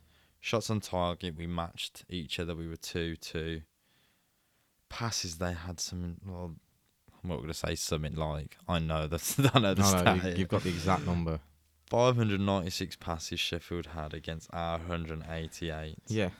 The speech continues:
Speaker 2: I mean, that is, i-, it's much as you say, um,
Speaker 1: Eight
Speaker 2: there weren't
Speaker 1: corners compared to our two.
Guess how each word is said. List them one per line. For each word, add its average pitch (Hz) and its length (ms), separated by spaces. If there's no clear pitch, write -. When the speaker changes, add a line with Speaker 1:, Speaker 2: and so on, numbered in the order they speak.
Speaker 2:
I 127 60
mean, 143 180
that 135 140
is, 135 280
i-, - 440
it's 139 220
much 165 220
as 139 120
you 127 80
say, 120 240
um, 98 360
Speaker 1:
Eight 101 80
Speaker 2:
there 104 100
weren't 101 180
Speaker 1:
corners 98 500
compared 87 500
to 87 100
our 87 200
two. 87 380